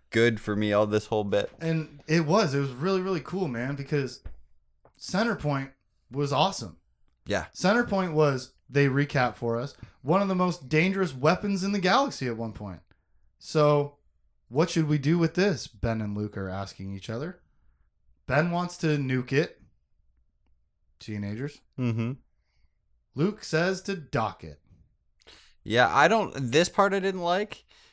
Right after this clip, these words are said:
Speaker 1: 'cause it, Ben brought along a beradium missile, apparently.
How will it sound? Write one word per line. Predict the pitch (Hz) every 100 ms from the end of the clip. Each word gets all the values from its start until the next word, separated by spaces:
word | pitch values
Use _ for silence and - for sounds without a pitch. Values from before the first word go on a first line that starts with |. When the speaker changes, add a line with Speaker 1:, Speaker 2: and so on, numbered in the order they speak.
| _
Speaker 1:
'cause | - 151 123 - - _ - - _ -
it, | 98 120 -
Ben | 143 147 143 - _ _ _ _
brought | 117 120 131
along | 131 117 117 131 139
a | 113
beradium | 98 101 95 104 117 131 110
missile, | 107 117 165 160
apparently. | 165 190 180 190 196 220